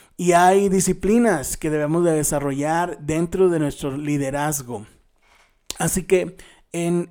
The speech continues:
en esta parte voy a hablar de desarrollando humildad, pero voy a compartir tres cualidades de una persona que ha desarrollado un liderazgo con humildad. La número uno es que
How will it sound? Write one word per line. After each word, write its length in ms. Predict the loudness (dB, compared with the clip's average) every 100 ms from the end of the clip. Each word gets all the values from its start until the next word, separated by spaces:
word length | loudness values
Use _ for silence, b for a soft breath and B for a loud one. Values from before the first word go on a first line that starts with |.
| -4
en 140 | 0
esta 260 | 0 0 0
parte 380 | 0 0 2 4
voy 180 | 4
a 60 | 2
hablar 400 | 2 0 -2 -2
de 260 | -2 -4 -4
desarrollando 1120 | -6 -4 -2 -4 -4 -4 -2 -2 0 -2 -6
humildad, 640 | -6 -4 -4 -6 -6 -6 -10 -16 B B B B
pero 320 | 0 2 4 4
voy 160 | 4
a 100 | 4
compartir 920 | 0 2 4 2 0 -4 -2 -4 -4 -6
tres 320 | -2 0 0
cualidades 800 | 2 2 4 2 2 2 0 0
de 100 | -2
una 320 | 0 -2 -2
persona 880 | -2 -4 -2 0 2 2 0 -4 -10 b b _
que 320 | -8 -6 -6
ha 180 | -6 -4 -4
desarrollado 880 | -2 -2 -2 -4 -4 -4 -4 -4 -6
un 240 | -4 -2 0
liderazgo 640 | -2 -2 -4 -6 -6 -6
con 160 | -6 -6
humildad. 400 | -8 -10 -14 -18 -20 -20 b b b b
La 120 | 0
número 300 | 4 4 4
uno 400 | 4 6 4 2
es 340 | 0 -2 -4 -8
que 440 | -6 -6 -6